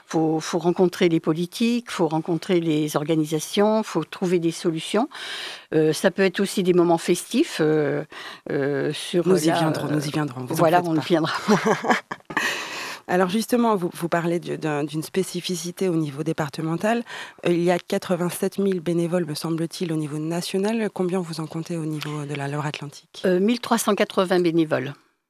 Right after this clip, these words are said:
Speaker 2: Est-ce que c'est, c'est, euh, c'est quelque chose de gros comme, euh, comme fédération ?
Speaker 1: Oui,
Speaker 2: C'est
Speaker 1: c'est,
Speaker 2: comment
Speaker 1: c'est une
Speaker 2: par
Speaker 1: grosse
Speaker 2: rapport à
Speaker 1: fédération, effectivement. Mais on est une grosse fédération et mille, mille trois cent quatre-vingts bénévoles, c'est, oui, c'est beaucoup de bénévoles.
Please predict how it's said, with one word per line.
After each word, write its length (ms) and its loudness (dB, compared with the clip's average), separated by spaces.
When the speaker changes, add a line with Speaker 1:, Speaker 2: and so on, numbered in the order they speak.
Speaker 2:
Est-ce 80 -8
que 100 -10
c'est, 200 -6
c'est, 220 -4
euh, 240 -4
c'est 120 -12
quelque 140 -6
chose 160 -8
de 100 -2
gros 300 0
comme, 220 0
euh, 180 -2
comme 180 -4
fédération ? 440 -2
Speaker 1:
Oui, 160 4
Speaker 2:
C'est 40 -2
Speaker 1:
c'est, 140 -2
Speaker 2:
comment 120 0
Speaker 1:
c'est 180 2
une 60 4
Speaker 2:
par 80 2
Speaker 1:
grosse 160 6
Speaker 2:
rapport 20 -4
à 20 -4
Speaker 1:
fédération, 560 2
effectivement. 540 -2
Mais 160 0
on 80 0
est 80 2
une 100 2
grosse 240 0
fédération 680 2
et 140 4
mille, 380 2
mille 460 2
trois 160 -2
cent 160 0
quatre-vingts 400 0
bénévoles, 400 2
c'est, 560 -2
oui, 100 -2
c'est 200 -2
beaucoup 240 0
de 40 -2
bénévoles. 420 2